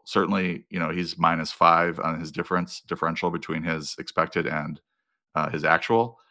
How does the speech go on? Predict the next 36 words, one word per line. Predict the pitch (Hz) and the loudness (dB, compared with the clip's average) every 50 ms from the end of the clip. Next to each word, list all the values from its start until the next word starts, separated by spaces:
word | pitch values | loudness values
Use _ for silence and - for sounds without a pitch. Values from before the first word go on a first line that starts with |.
| _ _ _ _ | _ _ _ _
And | 87 82 80 80 80 82 - | 0 2 2 0 -2 -4 -2
now | - 87 85 | 2 2 2
you're | 85 82 80 | 2 0 -2
throwing | - - 92 82 82 85 | 2 4 4 4 4 4
in | 82 82 80 | 0 -2 -2
a | 73 | -4
great | - - 85 85 78 - | -2 0 2 2 2 0
matchup | 78 80 80 - - 71 | 0 -2 0 -2 -4 -4
against | - 76 73 78 76 73 - - | -4 -4 -4 -4 -4 -6 -8 -8
the | - - | -8 -4
Lions. | - - - 82 85 87 87 85 - | -2 -2 0 0 0 -2 -2 -4 -4
I | 71 | -6
still | - - - 82 78 76 | -8 -4 -2 -4 -4 -2
think | - 82 80 78 76 _ - _ _ _ | -4 -4 -6 -6 -8 _ -20 _ _ _
he | - - 90 87 85 85 _ _ _ _ _ _ _ _ | -10 -6 -4 -4 -4 -4 _ _ _ _ _ _ _ _
could | - 101 82 | -6 -6 0
break | - 82 85 85 - | 2 2 2 2 2
out | 76 71 - | 0 0 0
further. | - - 82 82 85 90 101 123 123 123 - _ _ _ _ _ _ _ _ _ _ _ _ | -2 0 2 2 4 4 2 0 -2 -4 -12 _ _ _ _ _ _ _ _ _ _ _ _
Uh, | 90 87 82 82 80 78 76 71 - _ _ _ _ _ _ _ | 4 6 8 8 6 4 2 0 -4 _ _ _ _ _ _ _
and | - 95 90 85 85 78 - _ | -2 0 0 0 -2 -4 -6 _
Davante | - 95 98 107 107 110 85 | 4 6 6 6 6 4 4
Adams. | 87 95 107 92 65 64 - - - - - _ _ _ _ _ _ _ _ | 6 4 4 2 -2 -6 -10 -12 -14 -14 -16 _ _ _ _ _ _ _ _
So | - - | -4 -2
another, | 87 87 98 101 85 - | 0 2 2 2 2 0
we | 92 87 | -2 0
talked | - - 92 87 - | 2 2 2 2 0
about | 85 78 80 - | -4 -4 -4 -2
good | - 98 87 | -4 -4 -2
players | - - 95 92 90 87 85 - | 0 0 2 2 2 0 -2 -2
that | - 87 82 82 - - _ _ _ - - | -2 -2 -2 -2 -4 -8 _ _ _ -12 -12
are | - | -4
popping | - - 95 90 - 90 85 | 2 4 4 4 4 0 -4
in | 80 | -4
the | 82 | 0
model. | 82 90 104 104 95 87 87 87 85 - | 6 8 8 8 8 6 0 -2 -4 -8